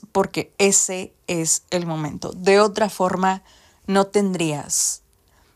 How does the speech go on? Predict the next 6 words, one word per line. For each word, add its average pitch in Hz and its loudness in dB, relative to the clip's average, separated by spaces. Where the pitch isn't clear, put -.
esas 190 0
ganas. 123 -2
Velo 349 2
como 233 2
un 254 0
llamado. 233 2